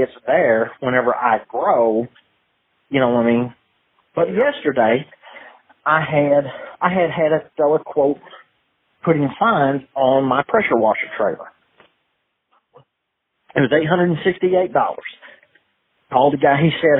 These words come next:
<laughs> he called me up and said, "Hey man, I'm done with your trailer." I said, "Great, I'll be there in the morning, pick it up. What do I owe you?" That eight hundred and sixty-eight dollars turned into seventeen hundred dollars, and there was nothing I could do about it. He said, "That was per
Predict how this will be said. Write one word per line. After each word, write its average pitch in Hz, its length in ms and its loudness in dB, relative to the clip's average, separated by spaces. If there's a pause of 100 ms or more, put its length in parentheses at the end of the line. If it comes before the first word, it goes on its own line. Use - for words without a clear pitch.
(140)
<laughs> - 140 -10
he 147 100 -4
called 156 260 0
me 147 140 2
up 160 80 -2
and - 80 -14
said, 143 100 -2
"Hey 147 180 2
man, 143 280 2
I'm - 20 -4
done 147 160 0
with 139 80 -2
your 127 140 0
trailer." 147 300 0
I 143 120 2
said, 120 140 -8
"Great, 135 280 0
I'll 127 120 0
be 131 120 0
there 135 200 2
in 123 40 -2
the 123 60 0
morning, 131 240 0
pick 135 180 -6
it 123 100 2
up. 139 180 0
What 120 120 2
do 110 40 2
I 101 160 0
owe 147 140 2
you?" 160 220 -2 (480)
That 165 200 2
eight 180 160 -2
hundred 156 240 0
and - 80 -10
sixty-eight 135 340 -2
dollars 135 360 0
turned 143 140 0
into 127 180 0 (100)
seventeen 147 400 -2
hundred 120 200 2
dollars, 117 320 2
and 131 100 -4
there 110 80 2
was 113 140 -2
nothing 151 240 -2
I 123 120 0
could 104 140 -4
do 101 140 2
about 82 220 -4
it. 76 120 -12
He 143 180 -4
said, 117 120 -4
"That 147 120 0
was - 140 -16
per 135 180 0